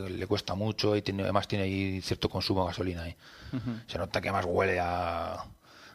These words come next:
Speaker 1: gasolina
Speaker 2: A
Speaker 1: sin
Speaker 2: gasol-,
Speaker 1: quemar.
Speaker 2: sí, sí.
Speaker 1: Mm. Pero luego, una vez que calienta, eso va como un tiro. O sea, ten-, vamos a ver, cuando digo como un tiro, no estoy hablando de velocidad
Speaker 2: De
Speaker 1: de,
Speaker 2: velocidad.
Speaker 1: de alucinar,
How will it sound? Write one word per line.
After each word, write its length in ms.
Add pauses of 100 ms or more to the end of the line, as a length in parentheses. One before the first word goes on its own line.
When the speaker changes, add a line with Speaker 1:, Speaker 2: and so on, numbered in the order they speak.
(120)
Speaker 1:
gasolina 380
Speaker 2:
A 20
Speaker 1:
sin 80
Speaker 2:
gasol-, 160
Speaker 1:
quemar. 280
Speaker 2:
sí, 220
sí. 60
Speaker 1:
Mm. 240 (800)
Pero 240
luego, 180
una 160
vez 80
que 920
calienta, 960
eso 120
va 100
como 160
un 80
tiro. 260
O 40
sea, 260
ten-, 380
vamos 180
a 40
ver, 100
cuando 220
digo 160
como 140
un 120
tiro, 420
no 320
estoy 180
hablando 220
de 60
velocidad 380
Speaker 2:
De 120
Speaker 1:
de, 120
Speaker 2:
velocidad. 680
Speaker 1:
de 100
alucinar, 560